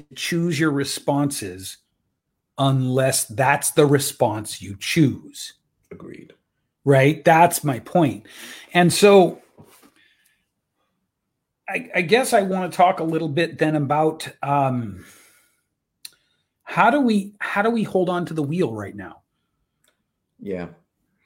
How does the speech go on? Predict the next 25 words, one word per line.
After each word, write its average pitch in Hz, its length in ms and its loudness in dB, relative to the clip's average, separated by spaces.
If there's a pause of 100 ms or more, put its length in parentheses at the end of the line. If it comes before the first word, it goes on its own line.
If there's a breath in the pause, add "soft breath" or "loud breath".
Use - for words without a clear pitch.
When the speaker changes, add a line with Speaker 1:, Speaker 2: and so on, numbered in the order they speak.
Speaker 1:
How - 200 -2
Speaker 2:
You 185 60 2
Speaker 1:
do 190 60 4
we - 60 4
Speaker 2:
know 165 120 4
Speaker 1:
not 165 100 4
Speaker 2:
what? 156 60 0
Speaker 1:
let 156 180 0
go? 107 360 -2 (2000)
Speaker 2:
I 101 120 -6
wanna 120 220 -4
give 104 140 -2
a 90 80 0
bit 82 140 -4
of 78 100 -8
a 82 40 -14
silly 76 380 -12
answer 76 240 -16
to - 80 -20
start - 360 -14
with. 76 100 -12
Speaker 1:
Sure, - 300 -8
of 113 120 -20
course. - 300 -12
Speaker 2:
Uh, - 100 -20